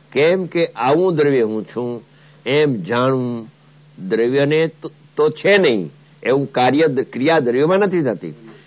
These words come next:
એમ જાણવું કાર્ય દ્રવ્યને તો છે નહીં, પર્યાયમાં જાણવું એટલે કાર્ય થાય છે. તેથી પર્યાય એમ જાણે છે કે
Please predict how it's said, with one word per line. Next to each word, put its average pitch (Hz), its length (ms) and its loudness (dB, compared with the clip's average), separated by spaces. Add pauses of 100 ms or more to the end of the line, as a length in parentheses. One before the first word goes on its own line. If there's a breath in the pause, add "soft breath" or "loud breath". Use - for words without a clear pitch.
(140)
એમ 143 300 0
જાણવું 127 560 -4
કાર્ય 127 380 0
દ્રવ્યને 127 480 -2
તો 165 160 -4
છે 180 220 0
નહીં, 110 260 -2 (380 loud breath)
પર્યાયમાં 156 600 0
જાણવું 120 540 -4
એટલે 113 140 -4
કાર્ય 107 360 -6
થાય 156 260 2
છે. 82 280 -6 (840 soft breath)
તેથી 117 240 -4
પર્યાય 131 720 -2 (460 soft breath)
એમ 185 380 2
જાણે 160 320 2
છે 127 220 -2
કે 113 680 -2